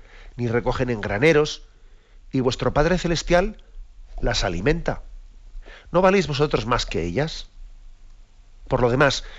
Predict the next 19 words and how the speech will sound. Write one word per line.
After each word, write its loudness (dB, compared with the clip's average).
¿quién 0
de 6
vosotros 2
puede, 4
por 0
más 0
que -4
se 0
preocupe, 2
añadir 4
un 0
solo 2
codo 6
a 4
la 0
medida -2
de -2
su -6
vida? -6